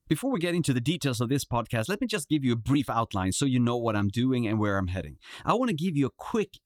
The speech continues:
overview of the power of story, because people think that the world is shaped by ideas and, and data and facts and principles, while in fact, it's stories that shape the world. So I want to introduce that concept to you, and then I want to use that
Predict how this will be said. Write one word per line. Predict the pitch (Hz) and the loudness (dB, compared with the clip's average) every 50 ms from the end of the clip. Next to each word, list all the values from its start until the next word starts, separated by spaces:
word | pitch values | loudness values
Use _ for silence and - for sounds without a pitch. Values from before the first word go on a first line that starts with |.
| _ | _
overview | 170 160 131 117 104 104 107 107 110 117 - | 0 2 2 0 0 0 0 0 0 0 0
of | 135 113 113 | -2 -2 -2
the | 123 - _ | -2 -2 _
power | - - 127 123 113 110 113 113 - | -4 -2 0 0 2 2 0 0 -2
of | 110 101 - | -2 -2 -2
story, | - - 127 92 82 82 - - _ _ - - - - | -2 -2 -2 -2 -2 -4 -10 -16 _ _ -20 -18 -4 -2
because | 151 147 156 - | 0 0 0 0
people | - 220 233 269 240 | 0 -2 0 0 -2
think | - - 143 147 147 143 - | -2 -2 0 2 2 2 2
that | 135 123 - _ _ - | 0 -2 -4 _ _ 0
the | 131 123 | 0 2
world | 120 143 175 185 185 180 - - | 4 4 4 4 2 0 0 0
is | 143 117 - | -2 0 0
shaped | - - - 196 175 135 123 110 - | 0 -2 0 0 2 0 0 0 0
by | - 110 113 104 | -2 0 0 2
ideas | 98 110 104 107 127 143 160 165 156 - - - - _ | 2 0 2 2 2 2 4 2 0 -2 -6 -10 -14 _
and, | _ 113 117 117 - - | _ 0 0 0 0 0
and | 117 110 110 104 95 92 | 2 2 2 2 0 0
data | 101 120 139 160 160 151 147 139 - - | 0 2 2 4 4 2 2 0 0 0
and | 117 107 101 - | 0 0 0 0
facts | - - 165 120 113 - - - - - - _ _ - | 0 0 0 0 0 -4 -6 -6 -6 -8 -10 _ _ -2
and | 113 113 | -2 0
principles, | - - 233 262 - 143 - - 95 95 101 - - - - _ _ _ _ _ | 2 2 2 2 2 0 0 0 -2 -2 -2 -4 -6 -10 -18 _ _ _ _ _
while | - 139 160 170 160 160 - - | -2 0 2 2 2 0 0 0
in | 151 127 | 0 0
fact, | - - - 254 180 123 - - - - _ _ _ _ - | 0 0 -2 0 0 0 -2 -4 -10 -16 _ _ _ _ 0
it's | 156 156 - - - | 0 0 0 0 -4
stories | - - - 214 185 151 123 117 120 - - | -4 -2 0 0 2 2 2 2 0 0 -2
that | 127 104 - | -2 -2 0
shape | - 147 123 117 | 0 0 -2 0
the | - 120 | 0 0
world. | 104 98 82 67 - - _ _ _ _ - - | 0 0 0 -2 -6 -12 _ _ _ _ -20 -6
So | - - | -2 0
I | 170 175 | 0 2
want | 190 190 151 | 0 -2 0
to | 175 | 0
introduce | 185 165 - 139 135 170 202 - | 0 0 0 0 0 0 0 0
that | - 160 147 - | -2 -4 -4 -4
concept | - - 156 151 - - 117 - - | -2 -2 0 0 0 -2 -6 -4 -4
to | 226 226 | -2 0
you, | 151 110 110 123 - - - | 2 2 0 0 -2 -4 0
and | 143 147 139 139 | 2 2 4 4
then | 180 202 180 156 - | 2 0 0 -2 -2
I | 151 | 0
want | 151 160 160 147 | 2 2 2 0
to | - 127 | 0 0
use | 127 139 196 233 - - - | 2 2 2 2 0 -2 -2
that | 123 110 110 117 | -2 -2 -2 -2